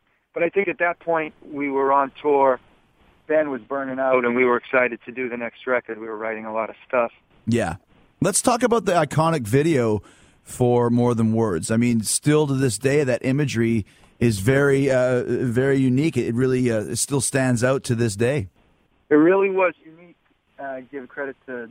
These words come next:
Speaker 1: John and Val, um, who, I forget their last name, but they did, um, they did some Smashing Pumpkins. I,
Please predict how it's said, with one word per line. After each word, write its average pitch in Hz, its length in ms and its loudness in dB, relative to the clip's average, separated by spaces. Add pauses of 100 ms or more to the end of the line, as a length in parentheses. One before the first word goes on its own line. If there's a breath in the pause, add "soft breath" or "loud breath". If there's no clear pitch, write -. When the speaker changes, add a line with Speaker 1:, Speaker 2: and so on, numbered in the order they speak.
(140)
Speaker 1:
John 131 280 2
and 120 160 -4
Val, 123 460 0 (580)
um, 117 320 -6
who, 123 220 -2
I - 60 -8 (100)
forget 131 220 -14
their 123 120 -6
last 113 280 -4
name, 127 200 -6
but 120 140 -14
they 127 140 0
did, 127 240 -2
um, 113 280 2 (840)
they 139 100 4
did 135 180 0
some 127 180 -2
Smashing 131 380 -2
Pumpkins. 127 680 -2
I, 120 160 -2